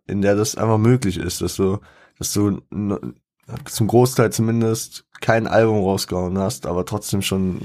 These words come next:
so einen Status genießt und, äh, hier andere battles. Das, ähm, würde ich sagen, ja, klar, das Mixtape-Game,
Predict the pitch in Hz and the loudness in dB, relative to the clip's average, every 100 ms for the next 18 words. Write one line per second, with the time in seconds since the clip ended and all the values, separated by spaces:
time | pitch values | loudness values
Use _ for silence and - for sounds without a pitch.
0 | - - 101 92 - 101 104 98 98 98 | -8 -2 0 2 4 4 4 -2 -2 -2
1 | 101 - 87 98 92 - 92 87 87 90 | -2 -4 -2 -2 -2 -4 -2 0 0 -2
2 | - _ - _ _ - _ _ - 196 | -4 _ -20 _ _ -20 _ _ 0 2
3 | - - 196 - 208 - - - - 90 | 4 2 2 2 2 0 -6 -8 -6 -6
4 | - 87 92 90 90 85 - - - - | -4 -2 0 0 -2 -4 -8 -10 -6 0
5 | 107 104 107 107 107 98 - _ _ _ | 2 4 4 4 2 -4 -12 _ _ _
6 | _ _ _ _ _ _ _ _ - 98 | _ _ _ _ _ _ _ _ -4 2
7 | 98 98 87 95 - _ - 110 113 85 | 4 4 0 -10 -20 _ 2 6 6 4
8 | 98 95 - 101 - 104 104 98 95 - | 0 0 0 0 4 4 4 2 -4 -8